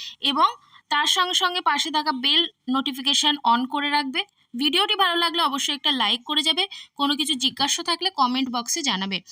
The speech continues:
তো চলো, প্রথমেই আমরা, আহ, চোখ রাখবো নোটিফিকেশনের দিকে। পিডিএফটি তোমরা এখান থেকে ডাউনলোড করতে পারবে। ডাউনলোডের লিংক আমি ডেসক্রিপশন বক্সে দিয়ে রেখেছি already। তো এখানে দেখে নাও, নর্থ চব্বিশ পরগনা ডট ডি কোর্টস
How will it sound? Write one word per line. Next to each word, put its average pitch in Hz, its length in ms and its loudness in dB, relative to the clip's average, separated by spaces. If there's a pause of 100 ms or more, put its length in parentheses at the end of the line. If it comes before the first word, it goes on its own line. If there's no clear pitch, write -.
(300)
তো 330 80 0
চলো, 349 320 2
প্রথমেই 381 540 -2
আমরা, 311 460 0
আহ, 247 220 2 (100)
চোখ 302 220 -8
রাখবো 320 380 -4 (280)
নোটিফিকেশনের 349 760 -6
দিকে। 330 220 -10
পিডিএফটি 302 540 -8
তোমরা 294 260 -6
এখান 285 200 -8
থেকে 294 140 -10
ডাউনলোড 240 440 -2
করতে 320 260 -10
পারবে। 320 340 -2 (360)
ডাউনলোডের 294 500 0
লিংক 330 320 0
আমি 330 280 -2
ডেসক্রিপশন 302 680 -6
বক্সে 311 260 -6
দিয়ে 262 260 -4
রেখেছি 311 320 -8
already। 311 400 -4 (420)
তো 302 120 -8
এখানে 339 380 -6
দেখে 330 240 -6
নাও, 381 200 2 (160)
নর্থ 277 300 2
চব্বিশ 349 260 -4
পরগনা 330 440 0
ডট 269 600 0 (120)
ডি 330 280 -4
কোর্টস - 480 -4